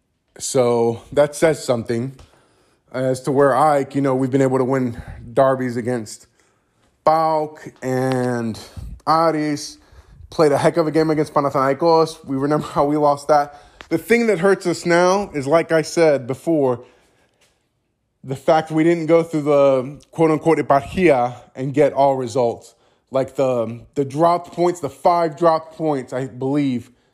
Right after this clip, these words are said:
against Asteras Tripolis and the loss to Volos really, really hurts right now. 'Cause you're looking at, if we had those points, not only could things have been different, because Panathinaikos is playing with a little bit of house money here.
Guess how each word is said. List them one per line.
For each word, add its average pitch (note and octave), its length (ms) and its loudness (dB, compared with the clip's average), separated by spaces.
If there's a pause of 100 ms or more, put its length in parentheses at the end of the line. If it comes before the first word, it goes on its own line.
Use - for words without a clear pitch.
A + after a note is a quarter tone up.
(180)
against A#2+ 300 -6
Asteras D3+ 420 0
Tripolis E3 640 -4 (680)
and D#3+ 340 2
the D3 80 0
loss D3+ 360 2
to D#3 100 0
Volos C3 600 0
really, C#3+ 480 2
really C3+ 220 -2
hurts A2+ 260 -8
right G2 100 -6
now. F#2 260 -10 (340)
'Cause C#3 180 -6
you're D#3 100 2
looking E3+ 400 2
at, D#3 320 2
if - 160 -8
we D#3+ 140 4
had F3 220 2
those F#3 180 -2
points, F#3+ 420 -2 (380)
not D#3+ 340 2
only A3 400 -2
could G3+ 220 -6
things G3+ 220 -2
have E3 140 0
been D3+ 160 -2
different, B2+ 400 -6
because D#3+ 380 -2 (400)
Panathinaikos F3+ 680 0
is G3 200 0
playing F#3 500 2
with C3 140 -6
a C3+ 60 0
little D3+ 340 2
bit F3+ 400 -2 (260)
of - 140 -4
house D#3+ 320 0
money D#3 340 2
here. C3 400 -4